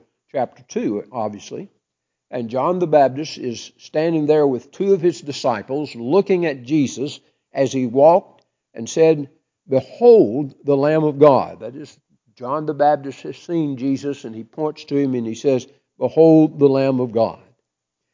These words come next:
The two disciples heard him speak, and they followed Jesus. Then Jesus turned, and seeing them following, said to them, "What do you seek?" And they said to him,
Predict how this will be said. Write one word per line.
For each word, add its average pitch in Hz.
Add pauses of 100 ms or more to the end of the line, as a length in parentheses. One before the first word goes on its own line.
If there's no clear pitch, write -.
(100)
The 139
two 196
disciples 143
heard 160
him 127
speak, 202
and 143
they 156
followed 139
Jesus. 90 (680)
Then 156
Jesus 156
turned, 160
and 123
seeing 147
them 127
following, 160
said 143
to 127
them, 117 (260)
"What -
do 160
you 170
seek?" 226 (560)
And 135
they 165
said 185
to 151
him, 131